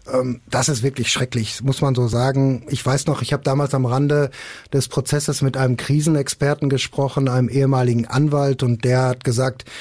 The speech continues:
das Beste für das Kind wäre eigentlich, wenn es ganz weit weg, äh, von Bochum, äh, aufwächst, bei einer Pflegefamilie,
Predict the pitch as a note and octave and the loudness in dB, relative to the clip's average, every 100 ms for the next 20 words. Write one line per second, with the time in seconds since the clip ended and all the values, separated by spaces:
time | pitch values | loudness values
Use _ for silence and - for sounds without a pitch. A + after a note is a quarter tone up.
0 | - - - A#2+ - - F#3+ - D#3+ - | -18 -12 -2 -2 -2 -2 -2 0 -4 -2
1 | C3 A#2 - D3 D3+ C#3+ C3 C#3 A#2 C#3 | 0 -2 0 0 0 0 0 0 2 0
2 | C3+ C#3+ B2+ - - B2 C3 C3 A#2+ - | 0 0 -2 -6 -6 0 2 2 0 -2
3 | C#3 F#3 - B2+ D#3 D3+ B2 E3 - D#3 | 2 2 0 0 0 0 -2 -2 -2 0
4 | E3 D#3+ D3+ D#3+ D3 C3 D#3 - D3+ C#3+ | 2 2 2 2 0 2 0 0 0 2
5 | C#3 B2+ C#3 C3+ C#3 D3+ D3+ D3 - B2+ | 0 0 -2 0 -2 0 -2 -2 -2 0
6 | C3+ C3 - D3+ D#3 C#3+ C3+ C#3 C#3+ C#3 | 2 2 2 2 2 2 2 4 2 2
7 | C3+ | 2